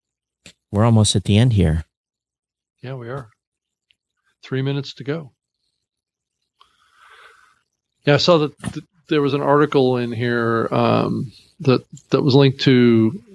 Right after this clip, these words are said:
Speaker 2: from Stephen Goldstein, I guess, had a little chat with, um, Tom Webster about, um,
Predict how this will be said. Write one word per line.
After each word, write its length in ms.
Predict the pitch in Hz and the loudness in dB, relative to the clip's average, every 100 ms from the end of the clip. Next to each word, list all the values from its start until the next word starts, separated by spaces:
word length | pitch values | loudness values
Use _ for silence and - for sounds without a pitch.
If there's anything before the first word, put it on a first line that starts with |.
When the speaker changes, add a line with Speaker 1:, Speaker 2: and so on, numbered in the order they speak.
| - | -20
Speaker 2:
from 600 | - 123 120 107 107 104 - _ _ _ | -6 0 2 2 -2 -8 -16 _ _ _
Stephen 440 | - - 175 151 | -8 2 2 4
Goldstein, 500 | 160 208 - 131 113 | 4 2 2 0 0
I 100 | 110 | -2
guess, 300 | 110 110 - - | -2 -4 -8 -6
had 140 | 117 | -4
a 40 | 113 | -2
little 220 | 110 107 | -2 -2
chat 320 | - 117 - | 0 -2 -2
with, 260 | 131 110 - | -6 -8 -6
um, 260 | 120 110 107 | -6 -4 -4
Tom 220 | 117 110 | -2 0
Webster 480 | 113 113 - 113 107 | 0 -2 -4 -4 -4
about, 500 | 104 110 110 - - | -4 -4 -6 -6 -2
um, 400 | 117 110 110 | 0 0 -4